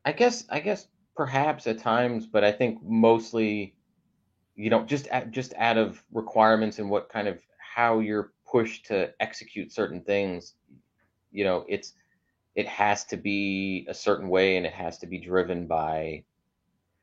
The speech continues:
you know, something more than just intuition, which I don't know why. I mean, I think you're absolutely right. Like, a lot of the times when we trust our gut, we wind up finding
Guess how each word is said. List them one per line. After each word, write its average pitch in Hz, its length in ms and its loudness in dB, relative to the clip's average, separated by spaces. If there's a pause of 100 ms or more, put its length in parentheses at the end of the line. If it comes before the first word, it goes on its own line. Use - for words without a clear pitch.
(220)
you 101 60 -2
know, 98 100 8
something 120 360 8
more 104 220 6
than 95 160 0
just 92 220 -8
intuition, 101 540 2
which - 280 2 (240)
I - 100 2
don't 214 140 6
know 113 120 4
why. 107 400 6
I 95 40 2
mean, 104 180 0
I 104 80 0
think 135 220 -4
you're 110 100 2
absolutely 104 360 -2
right. 107 220 0
Like, 87 180 -8 (640)
a 95 60 0
lot 117 220 4
of 113 60 4
the 104 60 0
times 110 540 -2 (680)
when 104 260 0
we 101 100 0
trust 123 320 2
our 98 100 0
gut, 101 340 2
we 98 100 -4
wind 92 260 0
up - 100 -6
finding 87 560 -4